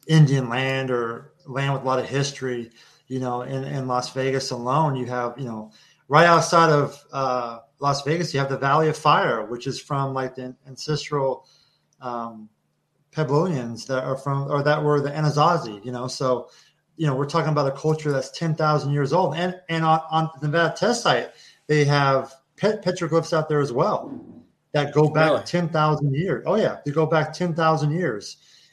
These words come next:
Speaker 1: And it's well documented. I think it's the Shoshone and the Southern Paiute that inhabited
Speaker 2: Yeah.
Speaker 1: that area.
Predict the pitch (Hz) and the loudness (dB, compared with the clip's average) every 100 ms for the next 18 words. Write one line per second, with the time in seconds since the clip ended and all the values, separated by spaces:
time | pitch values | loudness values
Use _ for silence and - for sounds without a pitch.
0 | - 147 170 147 165 139 147 175 143 123 | -2 -2 0 4 4 4 2 2 -2 -4
1 | 113 117 160 147 139 - 127 127 - 147 | -6 -6 -4 -4 -4 -6 -6 -6 0 2
2 | 151 156 151 139 127 120 - 143 131 - | 2 2 0 -6 -8 -8 -4 -4 -4 -2
3 | 139 151 110 - _ _ - 135 139 - | 0 0 -4 -12 _ _ -6 -4 -4 -2
4 | 147 151 139 135 139 135 143 156 131 | 2 2 2 0 -2 -2 0 2 0